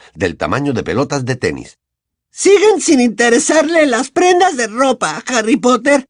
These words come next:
Speaker 2: y a los otros elfos domésticos tampoco. Ya nadie quiere limpiar la torre de Gryffindor porque hay gorros y medias escondidos por todas partes.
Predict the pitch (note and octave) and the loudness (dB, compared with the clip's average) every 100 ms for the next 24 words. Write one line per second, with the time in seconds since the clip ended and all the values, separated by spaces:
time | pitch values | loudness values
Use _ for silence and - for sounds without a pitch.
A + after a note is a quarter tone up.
0 | _ - C#4 C4+ C#4+ G#4 A4 G#4+ A4 - | _ 0 2 2 2 2 2 2 0 0
1 | D4+ E4+ F4 D4 B3 C#4 D4+ - F4 F4 | 0 0 0 0 0 0 0 -2 -2 0
2 | F#4+ - F4 D#4+ D#4 G#4+ - F#3+ - _ | -2 0 -2 0 2 0 0 -8 -12 _
3 | _ _ _ - G4+ A4+ G#4+ E4+ E4 A#3+ | _ _ _ -2 2 4 2 2 0 2
4 | E4+ C#4+ D4+ B3+ A#3+ D4+ C4+ C#4+ D4 C#4 | 2 4 4 2 2 2 2 0 2 2
5 | C4+ C4 E4 F4+ D#4+ D#4 C#4+ B3+ B3 A3 | 2 2 4 4 4 4 4 2 -2 -2
6 | D#4+ E4 C#4 D#4 G#4 F#4 E4+ C4+ A#3+ F4 | 0 0 0 2 2 2 0 0 0 2
7 | G4 F#4+ D#4+ C#4+ A#3+ B3+ D#4+ F4+ F4 - | 2 0 -2 -4 -2 0 2 2 2 0
8 | G#4 D#4+ A#4 G4+ E4 - C4+ A#3 A3+ G#3 | -2 0 0 2 0 0 0 0 -4 -6
9 | B3 | -6